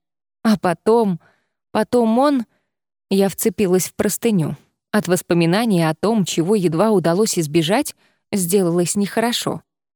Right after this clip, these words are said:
Внутри все сжалось от страха. Потом он сказал, что научит меня быть послушной женой. Проклятье! Зачем я все это рассказываю? Как будто можно одному Шагу жаловаться на другого.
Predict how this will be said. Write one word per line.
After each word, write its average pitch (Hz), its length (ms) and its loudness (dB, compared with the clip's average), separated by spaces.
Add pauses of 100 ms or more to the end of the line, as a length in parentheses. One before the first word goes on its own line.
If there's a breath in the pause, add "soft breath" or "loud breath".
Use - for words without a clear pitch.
Внутри 196 480 0
все 185 240 0
сжалось 185 580 -2
от 202 120 -2
страха. - 580 -4 (400)
Потом 208 360 2
он 190 120 2
сказал, 208 520 -2 (180 soft breath)
что - 220 0
научит 247 440 0
меня 233 260 2
быть 208 320 -2
послушной 214 640 -2
женой. 190 580 -2 (960)
Проклятье! 170 840 -4 (100)
Зачем 208 480 0
я 185 140 2
все 254 220 -2
это 214 180 -2
рассказываю? 160 640 -2 (320 soft breath)
Как 214 220 0
будто 220 360 0
можно 196 440 2
одному 180 360 0
Шагу 196 460 0
жаловаться 202 580 0
на 214 120 0
другого. 170 580 -2